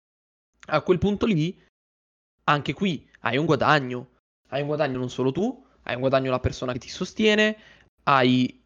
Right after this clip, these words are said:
sostanzialmente crei un circuito di guadagno per tutti, che è sempre il valore aggiunto che noi cerchiamo di dare come esseri umani.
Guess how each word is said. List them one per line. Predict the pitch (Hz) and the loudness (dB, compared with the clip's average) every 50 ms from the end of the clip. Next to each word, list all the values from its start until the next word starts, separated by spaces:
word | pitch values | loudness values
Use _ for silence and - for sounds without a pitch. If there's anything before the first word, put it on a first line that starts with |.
| _ _ _ | _ _ _
sostanzialmente | _ - - - 151 170 165 - - 208 190 170 170 190 | _ -18 -10 -6 -2 -2 -2 0 0 0 0 0 0 0
crei | 185 - 139 131 | 2 4 4 2
un | 131 131 127 | 2 0 -2
circuito | - - 151 143 - - 156 170 165 185 180 | -4 -4 -4 -4 -2 -2 -2 -2 0 0 -2
di | 139 127 | -2 0
guadagno | - 139 139 127 139 123 117 113 123 127 131 139 156 170 175 - | 0 0 2 2 2 2 0 0 -4 -4 -4 -4 -4 -4 -6 -2
per | - 135 127 - - | 0 0 0 -2 -2
tutti, | - 220 226 208 - - - 117 113 107 - _ _ _ _ _ _ _ _ | -2 -2 -2 -2 -2 -4 -6 -4 -4 -4 -6 _ _ _ _ _ _ _ _
che | - - | 0 0
è | 135 | 0
sempre | - - - 185 247 | 2 2 0 2 2
il | 240 180 | 2 4
valore | 143 131 131 131 | 4 2 2 2
aggiunto | 135 127 123 156 190 - 240 | 0 0 -2 -4 -4 -4 -4
che | 220 160 | -6 -4
noi | 117 127 147 | -6 -6 -6
cerchiamo | - - 123 - - 123 127 131 | -6 -6 -6 -2 -2 -2 -2 -2
di | 127 123 | -2 0
dare | 123 143 151 147 113 98 110 127 - _ _ _ _ _ _ _ _ _ | 2 4 4 6 4 4 2 -2 -6 _ _ _ _ _ _ _ _ _
come | - - 131 135 | -6 -2 0 0
esseri | 131 - - - 131 123 | 0 -2 -2 -4 -4 -4
umani. | 123 131 143 135 117 110 117 113 | -2 0 0 0 0 -2 -4 -10